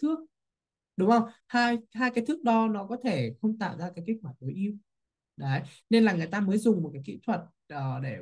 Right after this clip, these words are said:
có thể phân tích được cái tình cảm, cảm xúc đấy. Đó là cái, cái text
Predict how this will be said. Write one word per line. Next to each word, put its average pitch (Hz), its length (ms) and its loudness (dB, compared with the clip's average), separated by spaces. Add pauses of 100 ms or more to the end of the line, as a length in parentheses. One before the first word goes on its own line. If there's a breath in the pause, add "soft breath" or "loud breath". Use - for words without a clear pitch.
có 175 120 -10
thể 143 200 -2
phân 233 180 4
tích 330 180 0
được - 140 0
cái 147 80 -8 (260)
tình 170 140 -2
cảm, 131 260 -4
cảm 131 140 -6
xúc 269 240 0
đấy. 247 160 0 (320 loud breath)
Đó 151 180 -2
là 170 380 2
cái, 135 180 -4 (220)
cái 143 260 -8
text 269 140 4